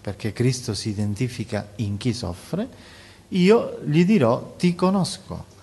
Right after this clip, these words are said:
vieni nella casa del Padre mio, nel regno del Padre mio.'" A chi invece ha mentito,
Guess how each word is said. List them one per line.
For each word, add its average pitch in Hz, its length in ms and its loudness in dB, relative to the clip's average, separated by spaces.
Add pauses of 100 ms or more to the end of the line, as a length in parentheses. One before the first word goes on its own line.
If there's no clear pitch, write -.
(300)
vieni 190 520 4
nella 156 300 2
casa 123 340 0
del 147 140 0
Padre 160 320 0
mio, 127 220 2
nel 123 160 2
regno 147 320 2
del 180 140 0
Padre 180 280 0
mio.'" 143 260 0
A 147 140 2
chi 254 240 4
invece 160 680 4 (460)
ha 135 400 -2 (160)
mentito, 131 1400 0